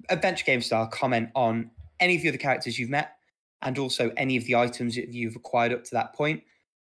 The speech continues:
Um, but it very quickly gets to,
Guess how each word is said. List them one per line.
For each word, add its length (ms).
Um, 460
but 260
it 220
very 180
quickly 320
gets 520
to, 580